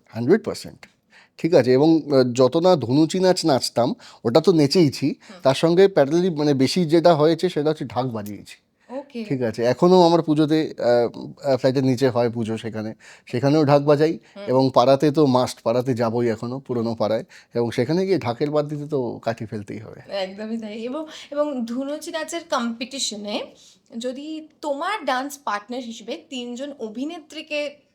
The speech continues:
Speaker 2: চুজ করতে বলা হয় টলিউডেরই, তো
Speaker 1: হুম।
Speaker 2: তুমি, আহ, কাদেরকে চুজ করবে?
Speaker 1: উম, ডান্স পার্টনার হিসেবে?
Speaker 2: ইয়েস।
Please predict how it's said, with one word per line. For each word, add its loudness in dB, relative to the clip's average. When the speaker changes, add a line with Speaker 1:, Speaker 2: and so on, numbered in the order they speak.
Speaker 2:
চুজ -16
করতে -16
বলা -8
হয় -14
টলিউডেরই, -8
তো -12
Speaker 1:
হুম। -4
Speaker 2:
তুমি, -12
আহ, -4
কাদেরকে -12
চুজ -18
করবে? -20
Speaker 1:
উম, 0
ডান্স 2
পার্টনার 2
হিসেবে? -4
Speaker 2:
ইয়েস। -20